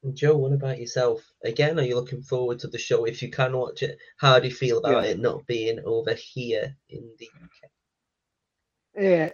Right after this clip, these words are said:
Speaker 2: as Dan said, it's, it's a bit of a disappointment it's not on the W W E Network, but, um, as Dan said, we've got, like, a free version of Peacock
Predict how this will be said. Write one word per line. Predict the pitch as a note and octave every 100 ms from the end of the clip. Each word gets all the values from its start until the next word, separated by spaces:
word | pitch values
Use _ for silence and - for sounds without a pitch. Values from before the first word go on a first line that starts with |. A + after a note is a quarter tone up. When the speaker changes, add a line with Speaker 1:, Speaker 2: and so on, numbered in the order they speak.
| -
Speaker 2:
as | F3 -
Dan | - D#3+
said, | - E3+ D3
it's, | D#3+ - _ -
it's | G#3 E3
a | F#3
bit | - F#3+
of | D3+
a | C3+
disappointment | D3+ B2 - D3 C#3 C3
it's | -
not | D3
on | C3
the | B2
W | D3 A#2+
W | A2 B2 A#2+ B2
E |
Network, | C3 C3+ C3+ -
but, | C3 B2+ - _ _ _ _ _ -
um, | C#3 C3+ C#3 - _
as | E3+ -
Dan | E3+
said, | C3 D3
we've | C3+ B2+
got, | E3 D3+
like, | C3+
a | -
free | - D3 B2+ C#3+
version | C#3 - C#3
of | B2+ -
Peacock | - C3 - C3+